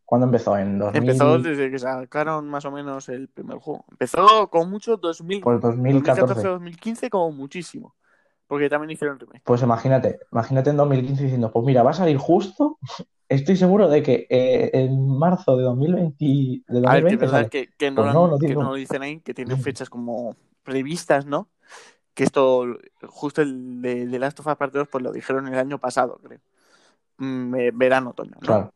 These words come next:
Speaker 2: Que ya está cerca. Pero digo, es que ¿qué necesidad hay? Y por eso quizá me parece que Nintendo lo hizo bien con el Mario de Paper King. Bueno, de Origami
Speaker 1: Mm.
Speaker 2: King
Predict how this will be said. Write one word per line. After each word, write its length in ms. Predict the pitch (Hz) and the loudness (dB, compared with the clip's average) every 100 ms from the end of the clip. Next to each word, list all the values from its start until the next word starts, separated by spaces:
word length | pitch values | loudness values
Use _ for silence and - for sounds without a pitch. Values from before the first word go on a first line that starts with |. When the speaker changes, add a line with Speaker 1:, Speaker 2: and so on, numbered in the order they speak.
| _ - | _ -8
Speaker 2:
Que 100 | 127 | -2
ya 80 | 151 | 0
está 160 | 165 | 0
cerca. 360 | 156 143 107 - _ _ _ _ - | 0 -2 -4 -18 _ _ _ _ -2
Pero 120 | 151 | -2
digo, 180 | 143 135 | 0 -4
es 100 | - | -6
que 100 | - | -8
¿qué 120 | 202 | -6
necesidad 540 | 185 175 175 151 175 50 | -6 -6 -8 -6 -8 -8
hay? 160 | - _ _ _ _ _ | -18 _ _ _ _ _
Y 80 | - | -8
por 140 | 160 190 | 0 2
eso 220 | 277 285 | 2 0
quizá 400 | 247 226 247 - _ _ _ _ _ | -2 2 0 0 _ _ _ _ _
me 280 | 147 147 143 | -12 -6 -4
parece 600 | 131 127 175 - 277 277 _ _ _ _ _ - | 0 0 0 -2 -6 -8 _ _ _ _ _ -2
que 140 | 156 | -2
Nintendo 680 | 139 127 131 127 202 247 254 | -2 -6 -10 -4 -4 -2 -6
lo 100 | 214 | -4
hizo 280 | 220 - 240 | -6 -4 -6
bien 400 | 208 214 226 247 _ | -4 -4 -4 -8 _
con 200 | 151 143 | 0 0
el 280 | 127 120 120 | -2 -4 -6
Mario 1400 | 120 135 175 202 208 196 185 170 151 139 131 127 123 - _ _ _ | -2 2 2 2 0 0 0 0 0 0 -2 -6 -12 -20 _ _ _
de 160 | 139 139 | -2 0
Paper 280 | 165 139 - | 0 -4 -6
King. 180 | 123 123 _ _ _ _ _ _ _ _ _ _ _ _ _ _ _ _ _ _ _ _ | -18 -20 _ _ _ _ _ _ _ _ _ _ _ _ _ _ _ _ _ _ _ _
Bueno, 260 | - 135 135 | -4 0 0
de 100 | 131 | 2
Origami 400 | 143 151 139 135 | 2 2 2 2
Speaker 1:
Mm. 40 | 120 | 0
Speaker 2:
King 160 | - | -10